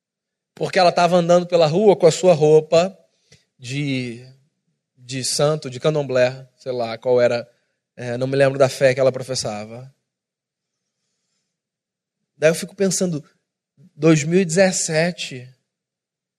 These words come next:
e pessoas tomam pedradas na cabeça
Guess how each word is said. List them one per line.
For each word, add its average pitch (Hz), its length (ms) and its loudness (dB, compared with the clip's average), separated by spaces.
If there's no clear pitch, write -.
e 143 60 -14
pessoas 170 500 -2
tomam 175 300 -2
pedradas 160 560 0
na 160 100 -10
cabeça 147 760 -10